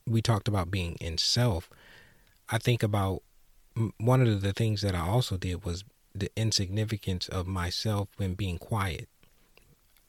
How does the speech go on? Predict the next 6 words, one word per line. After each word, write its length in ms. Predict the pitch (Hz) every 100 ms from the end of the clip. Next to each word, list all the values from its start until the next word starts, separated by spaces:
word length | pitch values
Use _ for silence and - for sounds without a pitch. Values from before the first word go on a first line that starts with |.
| -
That 300 | 110 117 -
was 280 | 104 95 -
not 240 | 107 95
me 200 | 101 101
being 440 | 95 92 90 87 - _ _ _ _ -
honest. 480 | 104 85 78 -